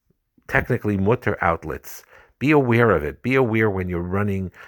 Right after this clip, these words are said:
even to your learning, even to your davening, even to your chesed projects.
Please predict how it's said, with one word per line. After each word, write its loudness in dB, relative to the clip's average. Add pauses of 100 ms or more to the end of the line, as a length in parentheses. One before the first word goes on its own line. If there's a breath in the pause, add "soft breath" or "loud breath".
(120 loud breath)
even -4
to -6
your 2
learning, 2
even -4
to -6
your 0
davening, 0
even -6
to -8
your -2
chesed -6
projects. -6